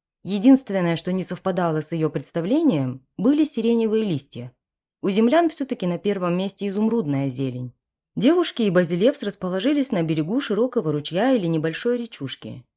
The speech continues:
Границу между понятиями определить сложно. Вода бежала по руслу, выложенному разноцветными камушками,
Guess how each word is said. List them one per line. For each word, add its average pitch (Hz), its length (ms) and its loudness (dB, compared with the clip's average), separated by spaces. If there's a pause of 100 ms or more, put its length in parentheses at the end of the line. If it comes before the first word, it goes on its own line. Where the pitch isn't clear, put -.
(320)
Границу 240 480 4
между 190 280 2
понятиями 160 560 2
определить 175 500 -2
сложно. 127 560 -2 (400)
Вода 202 300 2
бежала 240 400 2
по 220 160 0
руслу, 226 560 -2
выложенному 254 640 4
разноцветными 240 720 2
камушками, 127 800 -6